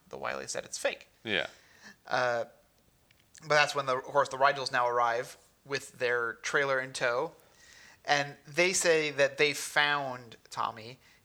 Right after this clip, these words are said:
Speaker 1: and he's safe in their trailer.
Speaker 2: Yeah.
Speaker 1: It's like, "Well, why isn't he here with you? <laughs> Why didn't you bring him in?"
Speaker 2: Yeah. Because
Speaker 1: Just
Speaker 2: we can't get the door open.
Speaker 1: <laughs> It's, and your son may or may not have another arm.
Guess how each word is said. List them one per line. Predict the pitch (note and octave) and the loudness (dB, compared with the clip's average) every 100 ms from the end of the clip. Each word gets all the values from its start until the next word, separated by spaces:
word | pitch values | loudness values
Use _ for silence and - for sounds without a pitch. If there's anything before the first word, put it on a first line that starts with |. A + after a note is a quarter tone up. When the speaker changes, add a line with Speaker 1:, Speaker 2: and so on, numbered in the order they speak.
| - | -14
Speaker 1:
and | E3 | -8
he's | D#3 | -4
safe | - F3+ E3+ | -2 -2 -4
in | D#3+ | -8
their | D3+ | -8
trailer. | - C#3+ B2+ - - _ | -6 -6 -6 -10 -14 _
Speaker 2:
Yeah. | A2 | -2
Speaker 1:
It's | - | -2
like, | B2+ - | -6 -6
"Well, | B2+ | -4
why | B2+ C#3 | 0 0
isn't | B2+ C3 | -2 -10
he | C#3 | -8
here | C3+ | -6
with | B2+ B2 | -6 -8
you? | D#3 - - _ C#3 - | -10 -12 -16 _ -20 -20
<laughs> | G#3 _ _ _ | -20 _ _ _
Why | C#3 C#3 | -2 -2
didn't | D3 | -2
you | C#3 | -2
bring | C#3+ | -2
him | C3+ | -2
in?" | D3+ C#3+ - - - _ _ - | -4 -6 -12 -20 -20 _ _ -20
Speaker 2:
Yeah. | - _ _ _ _ | -20 _ _ _ _
Because | - - A2+ | -8 -4 -4
Speaker 1:
Just | A#2 | -4
Speaker 2:
we | |
can't | C#3 G3 G#3 | -8 -12 -14
get | F3+ F#3+ | -14 -12
the | |
door | F3 E3 D3+ F#2 | -12 -8 -4 -4
open. | D#3+ - | -4 -6
Speaker 1:
<laughs> | F3+ | -2
It's, | F#3 F#3 F3 - - - - C#3+ - - - _ - - - _ | 0 0 -2 -8 -14 -12 -10 -12 -12 -20 -20 _ -20 -20 -20 _
and | C#3+ C#3+ C#3 C#3 | -6 -6 -8 -12
your | C#3+ D3 | -10 -8
son | - G#3 G3 F3 D3+ D3+ | -4 -4 -4 -12 -18 -8
may | D#3+ F3 F3+ | -6 -4 -6
or | - D#3 D3 | -6 -8 -10
may | D3 D3+ D#3+ | -12 -12 -12
not | D#3+ D3+ D#3 - | -8 -4 -4 -6
have | C#3+ C#3+ D3+ | -8 -6 -6
another | E3 D#3+ F3 F#3+ G3 | -8 -10 -10 -8 -8
arm. | A3 C#4 | -8 -10